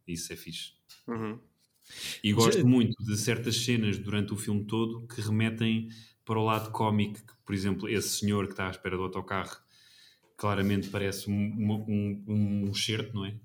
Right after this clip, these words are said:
Speaker 1: Que eles, que eles colocam-te e na, na, um excerto de uma tira da, da comic book que eles depois metem ao longo do filme, tal como é aquelas calças que eles estão sempre a passar por cima. Estão sempre
Speaker 2: Sim.
Speaker 1: na mesma posição. Há um passeio que tem umas calças abandonadas que durante o filme eles estão sempre a passar
Speaker 3: Yeah.
Speaker 1: por cima delas.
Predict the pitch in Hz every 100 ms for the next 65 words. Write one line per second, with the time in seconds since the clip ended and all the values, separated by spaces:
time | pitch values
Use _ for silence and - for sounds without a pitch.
0 | _ - 98 95 95 95 90 - - _
1 | _ - - 98 - - 104 101 - 104
2 | 98 120 107 101 104 - 104 95 104 98
3 | 95 95 87 87 _ _ _ _ _ _
4 | - 127 120 123 120 110 113 110 110 107
5 | 101 104 98 101 - 104 101 - 107 107
6 | - 101 - 104 101 104 101 98 98 101
7 | 95 98 - 131 127 - - - 104 104
8 | 107 107 104 107 98 98 95 - 107 104
9 | - 90 - 98 90 98 95 92 87 -
10 | 98 - 107 95 92 _ _ _ - -
11 | _ _ 101 98 101 104 104 - 101 98
12 | 107 98 98 95 101 - 104 104 101 98
13 | - 101 101 95 95 95 98 95 98 -
14 | 95 90 92 98 98 95 98 98 98 98
15 | 90 131 120 113 - 98 95 95 87